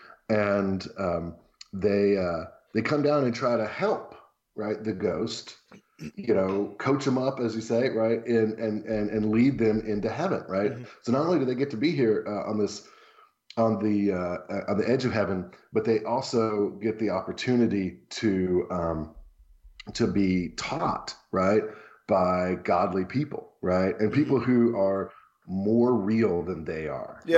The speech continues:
Speaker 1: right?
Speaker 2: he even,
Speaker 1: And
Speaker 2: he,
Speaker 1: so
Speaker 2: he even calls them the solid people.
Speaker 1: That's right, the solid
Speaker 2: <laughs> The
Speaker 1: people, right?
Speaker 2: solid
Speaker 1: And he
Speaker 2: people.
Speaker 1: says, y-, yeah, he says of them, before, before they even get there, they could hear them, right? Because, uh, uh, they were so, uh,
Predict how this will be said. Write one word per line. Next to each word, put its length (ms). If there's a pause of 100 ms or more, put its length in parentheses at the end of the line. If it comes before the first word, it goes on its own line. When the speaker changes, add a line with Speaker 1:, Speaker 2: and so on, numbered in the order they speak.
Speaker 1:
right? 80
Speaker 2:
he 100
even, 200
Speaker 1:
And 80
Speaker 2:
he, 80
Speaker 1:
so 260
Speaker 2:
he 100
even 200
calls 300
them 160
the 140
solid 640
people. 460 (580)
Speaker 1:
That's 240
right, 120
the 80
solid 440
Speaker 2:
<laughs> 40
The 80
Speaker 1:
people, 140
right? 200
Speaker 2:
solid 180
Speaker 1:
And 140
he 80
Speaker 2:
people. 60 (100)
Speaker 1:
says, 260
y-, 160
yeah, 140
he 80
says 260
of 140
them, 240 (320)
before, 480
before 220
they 120
even 160
get 160
there, 120
they 80
could 160
hear 420
them, 320 (220)
right? 340 (320)
Because, 680
uh, 40
uh, 720
they 200
were 140
so, 600
uh, 340